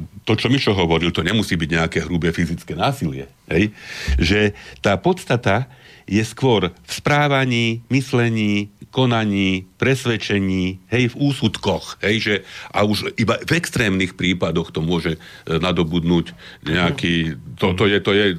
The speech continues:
skutočne nie, nie je podstatná časť, to sexuálne obťažovanie, ako sa o ňom hovorí.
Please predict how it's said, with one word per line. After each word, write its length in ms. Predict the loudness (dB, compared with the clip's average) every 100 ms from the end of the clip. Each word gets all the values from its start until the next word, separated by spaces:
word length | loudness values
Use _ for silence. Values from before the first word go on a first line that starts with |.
| -6 -12 -16 -16 -16 -16 -14 -14 -2
skutočne 460 | 0 0 0 0
nie, 240 | 2 2 0
nie 180 | 0
je 80 | 0
podstatná 540 | -2 -4 -2 0 0 0
časť, 560 | 0 -2 -6 -20 -4
to 80 | -2
sexuálne 800 | 0 -2 2 4 4 2 2 0 -2
obťažovanie, 880 | -6 -2 -2 -2 -2 0 0 -2 -4 -6
ako 240 | -4 -2 -2
sa 100 | 2
o 100 | 2
ňom 200 | 2 2
hovorí. 480 | 2 4 2 0